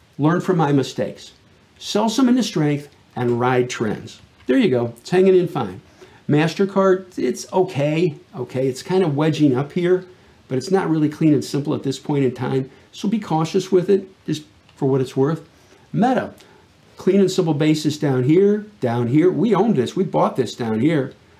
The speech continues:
around one thirty-five, one thirty-five up to three fifty. Do the math.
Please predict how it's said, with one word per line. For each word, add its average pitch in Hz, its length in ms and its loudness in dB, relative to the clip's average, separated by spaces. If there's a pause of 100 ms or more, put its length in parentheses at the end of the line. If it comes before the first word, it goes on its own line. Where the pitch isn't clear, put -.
(120)
around 127 240 2
one 139 180 0
thirty-five, 143 680 -2 (320)
one 147 160 2
thirty-five 156 520 2
up - 160 -4
to 123 60 -10
three 147 240 0
fifty. 151 580 0 (360)
Do 208 180 2
the 151 100 4
math. 135 600 -2